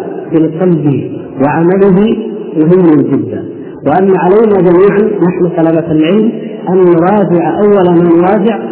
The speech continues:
موقف قلوبنا مع ربنا تبارك وتعالى، وحال هذه القلوب من التزكية والطهارة والتصفية والنقاوة، وأن نعرف أعمال القلوب ونتعرف عليها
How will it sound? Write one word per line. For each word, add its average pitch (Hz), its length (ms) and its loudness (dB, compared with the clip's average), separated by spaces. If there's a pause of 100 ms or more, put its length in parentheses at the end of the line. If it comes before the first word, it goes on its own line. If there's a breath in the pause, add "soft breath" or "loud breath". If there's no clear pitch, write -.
(320)
موقف 196 480 2
قلوبنا 170 760 2
مع 147 260 -2
ربنا 143 360 -2
تبارك 139 480 -4
وتعالى، 98 560 -8 (380 loud breath)
وحال 214 460 0
هذه 190 380 2
القلوب 180 720 0
من 170 120 2
التزكية 170 880 0
والطهارة 170 720 -2
والتصفية 175 840 -2
والنقاوة، 135 560 -4 (460 loud breath)
وأن 185 220 2
نعرف 202 380 0 (120)
أعمال 196 340 0
القلوب 220 500 2 (400)
ونتعرف 185 920 -2 (300)
عليها 208 520 2